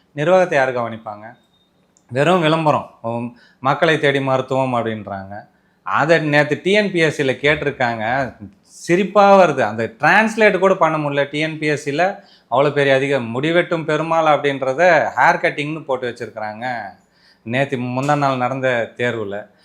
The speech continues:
ஐநா சபையிடம் இருந்து மக்களை தேடி மருத்துவம் விருது வாங்குச்சுன்னு சொன்னா, ஆ, "begged from United Nation-னு" போட்டிருக்காங்க. நாங்க பிச்சை எடுத்துட்டு வந்தோன்ட்டு இங்கிலீஷ்ல கேட்டிருக்காங்க. அது பதில் கொடுக்குற மாணவர்கள் இப்ப இங்கிலீஷ்ல கொடுக்குறவனா இருந்தா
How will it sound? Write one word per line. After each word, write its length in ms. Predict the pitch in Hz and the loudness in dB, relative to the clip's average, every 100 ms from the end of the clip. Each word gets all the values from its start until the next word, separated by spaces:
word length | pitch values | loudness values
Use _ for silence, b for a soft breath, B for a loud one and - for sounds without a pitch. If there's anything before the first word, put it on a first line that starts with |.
| b - | b 0
ஐநா 280 | 131 180 190 | 2 4 4
சபையிடம் 600 | 180 165 165 160 151 151 | 4 4 2 0 0 0
இருந்து 340 | 151 160 175 | -2 0 -2
மக்களை 360 | 156 139 175 165 | 0 0 -2 0
தேடி 220 | 165 151 | 0 0
மருத்துவம் 440 | 147 143 147 139 | 0 0 -2 -2
விருது 340 | 135 147 165 156 | -2 -2 0 0
வாங்குச்சுன்னு 440 | 143 135 139 131 | 0 -4 -6 -8
சொன்னா, 600 | 123 120 110 110 151 175 B B B | -8 -8 -6 -6 -6 -8 B B B
ஆ, 300 | 131 135 127 | 2 4 4
"begged 540 | 113 113 160 175 208 185 | 2 2 2 6 4 6
from 180 | 180 165 | 2 2
United 420 | 147 160 170 156 | 0 2 2 2
Nation-னு" 440 | 139 131 127 139 | 0 0 -2 -6
போட்டிருக்காங்க. 600 | 135 123 110 113 110 117 | -4 -4 -6 -6 -6 -4
நாங்க 220 | 123 113 | -2 -2
பிச்சை 320 | 113 151 147 175 | -2 -4 2 2
எடுத்துட்டு 320 | 165 156 143 | 2 0 0
வந்தோன்ட்டு 340 | 143 143 165 | 0 -2 -2
இங்கிலீஷ்ல 380 | 156 147 143 135 - | -4 -6 -4 -4 -2
கேட்டிருக்காங்க. 480 | 117 110 110 110 120 | -4 -4 -6 -4 0
அது 200 | 139 143 | 0 2
பதில் 280 | 165 196 | 2 2
கொடுக்குற 320 | 196 185 180 175 | 0 0 0 0
மாணவர்கள் 680 | 160 165 165 156 180 202 196 b b | 0 0 -2 0 -2 -4 -10 b b
இப்ப 140 | _ 160 | _ -2
இங்கிலீஷ்ல 380 | 175 208 208 190 | 2 2 2 0
கொடுக்குறவனா 600 | 170 170 170 165 160 147 | 0 -2 0 0 2 0
இருந்தா 540 | 131 135 175 202 B | 0 2 4 4 B